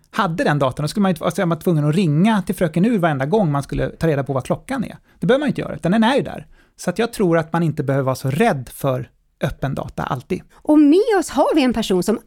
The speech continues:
Speaker 2: absolut inte är rädd för öppna data. Larissa Bork. Hej Larissa, vem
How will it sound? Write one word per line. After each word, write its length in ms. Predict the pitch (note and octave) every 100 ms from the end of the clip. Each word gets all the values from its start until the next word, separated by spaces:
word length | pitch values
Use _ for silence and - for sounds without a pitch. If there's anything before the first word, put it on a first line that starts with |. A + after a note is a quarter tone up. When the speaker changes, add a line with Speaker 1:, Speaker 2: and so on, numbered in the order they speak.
| - D#4+
Speaker 2:
absolut 880 | - - E4+ D4+ A3+ C#4+ E4+ F3 -
inte 380 | A3+ F#3+ F3
är 60 | F3
rädd 220 | F3 E3
för 100 | D#3
öppna 300 | - F3 -
data. 400 | E3 D#3 - - - _ _ -
Larissa 640 | G#3+ A#3+ A3+ - F3+ F3+ -
Bork. 680 | - E3+ F#4 - - - - _ _ _ _
Hej 540 | - D4+ G#4 F#4+ G3+
Larissa, 520 | D#3+ D#3 D#3+ - E3 -
vem 500 | G3 G#3+ F#4+ F4+ G#3+